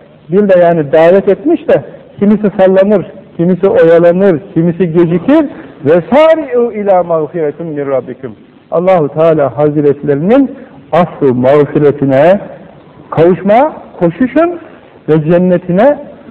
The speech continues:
girmeye koşuşun diyor. Şimdi Ramazan ne ayıdır? Ramazan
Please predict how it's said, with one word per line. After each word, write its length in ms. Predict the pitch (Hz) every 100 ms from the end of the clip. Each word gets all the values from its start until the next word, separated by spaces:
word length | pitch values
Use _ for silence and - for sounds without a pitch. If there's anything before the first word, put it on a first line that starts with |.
| -
girmeye 560 | 143 190 170 170 220 240 -
koşuşun 560 | 160 165 - 131 123 113
diyor. 180 | 117 107 - -
Şimdi 360 | 175 175 160 - - - - -
Ramazan 560 | 160 202 202 214 202
ne 80 | 220
ayıdır? 520 | - 175 160 208 226 - - - - - - _ _ - - -
Ramazan 760 | 113 131 135 135 165 196 233